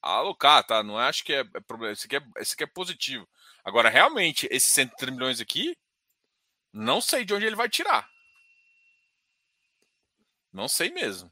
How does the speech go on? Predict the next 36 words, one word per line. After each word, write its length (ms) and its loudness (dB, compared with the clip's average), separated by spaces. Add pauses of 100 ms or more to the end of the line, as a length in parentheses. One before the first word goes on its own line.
Assim, 360 -12 (1000)
não 160 -4
tem 200 -6
muita 280 2
mágica, 500 6
não. 240 2
O 140 -8
máximo 360 8
que 60 -2
ele 100 0
pode 260 6
fazer 580 6 (300)
é 100 8
secretizar, 720 8
né? 200 -2 (1800)
Assim, 340 4
vamos 240 -2
lá. 580 6
Só, 280 -6
só 160 4
pra 100 -2
não, 200 -2
não 180 -6
deixar 360 6
você 640 2 (340)
desesperado, 720 6
Rogério, 420 -4
pra 120 -4
não 180 -4
achar 280 4
que 80 -8
ele 80 -10
tem 120 -4
que 60 -12
fazer 120 -8
emissão. 380 -8